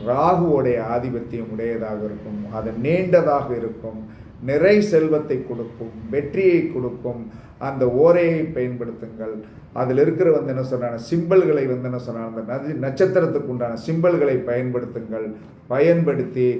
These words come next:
உங்களோட பாக்கெட்ல உள்ள வந்து, என்ன சொல்றானே, நீட்டா வெளியே தெரியிறாப்புல, என்ன சொன்னா, சட்டையை போட்டோம்னா வெளியே தெரியிறாப்புல,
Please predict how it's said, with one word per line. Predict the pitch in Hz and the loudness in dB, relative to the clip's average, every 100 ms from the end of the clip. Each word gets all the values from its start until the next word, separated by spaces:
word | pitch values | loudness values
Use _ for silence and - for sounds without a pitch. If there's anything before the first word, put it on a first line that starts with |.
| - - | -6 -8
உங்களோட | 135 147 143 127 | -6 0 0 2
பாக்கெட்ல | 151 165 160 135 | 2 2 2 0
உள்ள | 127 135 143 | 0 0 0
வந்து, | 127 127 | 0 -4
என்ன | 123 120 | -4 -6
சொல்றானே, | 113 110 113 | -6 -8 -6
நீட்டா | 131 123 120 | -4 0 0
வெளியே | 131 147 | 0 0
தெரியிறாப்புல, | 127 123 117 117 113 113 | -2 -2 0 -2 -2 -4
என்ன | 113 | -4
சொன்னா, | 107 113 113 | -6 -6 -6
சட்டையை | 107 120 131 135 | -2 0 2 2
போட்டோம்னா | 117 117 117 117 | 0 -2 -4 -4
வெளியே | 123 139 | -2 -2
தெரியிறாப்புல, | 127 113 113 107 110 107 | -2 -2 -4 -6 -8 -8